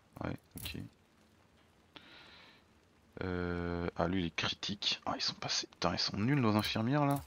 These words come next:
C'est quoi le triple là ? On est à moins vingt et un pour cent pourtant là. Bon, ok, il nous en faut plus ici, dirait, on dirait. Euh, on n'avait pas commandé des infirmières de plus, non,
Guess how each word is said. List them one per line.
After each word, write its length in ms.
C'est 160
quoi 140
le 60
triple 300
là ? 100
On 60
est 60
à 60
moins 200
vingt 240
et 40
un 80
pour 180
cent 140
pourtant 340
là. 160
Bon, 180
ok, 200
il 140
nous 180
en 40
faut 160
plus 300
ici, 260
dirait, 220
on 80
dirait. 320
Euh, 680
on 80
n'avait 120
pas 160
commandé 320
des 140
infirmières 400
de 100
plus, 440
non, 160